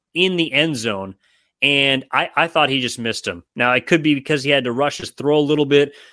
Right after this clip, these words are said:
The combination of Tremont Lofton along with Theo Majette were in the backfield the majority of the night, leading to nine for ninety-nine when it comes to penalties against the Panthers. A lot of those holds on the offensive line,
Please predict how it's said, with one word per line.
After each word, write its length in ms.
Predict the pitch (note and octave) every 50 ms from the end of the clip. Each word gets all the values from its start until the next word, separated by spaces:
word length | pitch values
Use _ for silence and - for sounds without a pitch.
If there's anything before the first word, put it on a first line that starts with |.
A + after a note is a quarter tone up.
| _ _ -
The 80 | B2 A#2+
combination 600 | - D3+ D3 D3 C#3 C3+ C#3 D3 C#3 - - C3
of 100 | A2+ -
Tremont 420 | - C3 A#2+ B2 C3 C#3 C#3 B2+
Lofton 640 | A#2 A#2+ B2+ C3+ C3+ - - - C3+ C3 C3 B2+ - - _ _ _ -
along 420 | - B2 B2 B2+ B2+ C3 C3+ C3 B2+
with 200 | B2+ A#2 - -
Theo 200 | - C#3+ C3+ B2
Majette 500 | A2 G#2+ G2 F2+ G2+ A2+ B2 C#3+ - -
were 140 | A2 A#2 B2
in 80 | A#2+
the 60 | A2
backfield 580 | G2+ F#2 A2 A2+ B2 C3+ C3+ - - C#3 B2+ A#2+
the 60 | A#2
majority 480 | G#2+ A2 G#2+ F#2+ A2 A#2 C3+ C3+ B2 A#2
of 60 | A2
the 20 |
night, 260 | A2+ A2+ A#2 B2+ B2 G#2+
leading 340 | G#2+ A#2 A#2+ B2 B2+ A2+ -
to 100 | - G#2+
nine 400 | G#2 G#2 A2 A2+ A#2+ A#2+ B2 C3
for 400 | - - A#2 G#2 G2+ F#2+ F2+ - _ _ _ _ _ _
ninety-nine 880 | G#2+ G#2+ A2+ A#2 B2+ C3+ C3+ C3 B2+ A#2+ A#2 A#2 A2+ A#2+ A#2+ B2 B2+ B2
when 100 | A#2+ A2
it 80 | A2
comes 240 | - - B2+ A#2+ A#2
to 80 | - G2+
penalties 540 | - - A#2+ A#2+ B2+ B2 - B2+ A#2+ A2 A2+
against 260 | G#2+ A#2+ A#2+ - -
the 60 | -
Panthers. 420 | - - A#2+ B2 B2 - A#2+ G2+
A 40 | G#2
lot 220 | G2 G#2 A2+ B2 B2+
of 100 | A2+ G#2+
those 200 | A2+ A2 G2+ -
holds 540 | - - - A2+ A2+ A#2 B2 A#2 - - - _ _ _ _ _ -
on 200 | B2 B2+ B2+ B2
the 120 | A#2+ A#2+
offensive 580 | A#2 A#2 B2 - - B2+ A#2 G#2 - A2 F#2 G2+
line, 340 | G2+ G#2 G#2+ A2 A#2+ C3